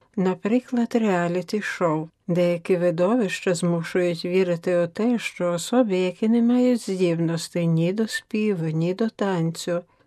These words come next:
можуть стати знаменитими і заробити безліч грошей.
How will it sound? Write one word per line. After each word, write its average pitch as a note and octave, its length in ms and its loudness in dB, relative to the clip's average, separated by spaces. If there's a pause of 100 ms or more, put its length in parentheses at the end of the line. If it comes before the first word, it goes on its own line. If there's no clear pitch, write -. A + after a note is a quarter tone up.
(100)
можуть F3 400 0
стати E3+ 480 -4
знаменитими E3+ 1040 0
і F#3+ 40 2
заробити G3+ 680 0 (100)
безліч E3+ 460 0
грошей. E3 800 -2